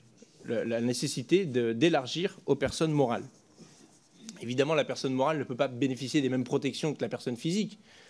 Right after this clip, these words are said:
mais elle doit pouvoir rentrer dans ce contexte de, de, de capacité à, à lancer l'alerte. Deuxième élément extrêmement important, des voies d'alerte non exclusives les unes des autres,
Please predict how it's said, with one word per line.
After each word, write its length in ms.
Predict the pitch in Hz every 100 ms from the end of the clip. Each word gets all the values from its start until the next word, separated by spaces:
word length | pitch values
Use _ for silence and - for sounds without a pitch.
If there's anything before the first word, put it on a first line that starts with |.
| -
mais 240 | 120 156 175
elle 140 | 131 131
doit 140 | 135
pouvoir 300 | 131 139 139
rentrer 260 | 135 - 170
dans 140 | 131
ce 100 | -
contexte 420 | 117 123 165 147
de, 320 | 123 120 113 110 - - - - -
de, 140 | 120
de 180 | 123 117
capacité 680 | 117 123 127 - 113 165 165
à, 240 | 117 110
à 160 | - 113
lancer 260 | 117 - 156
l'alerte. 460 | 113 98 - - - - - - - - - - - _ _ _ _ - - -
Deuxième 400 | 117 185 185 208
élément 300 | 185 185 190
extrêmement 520 | 151 - - 196 190 180
important, 560 | 165 156 - 208 233 - -
des 200 | 135 156
voies 200 | 165 214
d'alerte 400 | 185 180 190 214 -
non 320 | 151 220 254
exclusives 580 | 214 - 190 185 214 214
les 220 | 165 160
unes 100 | 208
des 200 | 185 175
autres, 220 | 139 -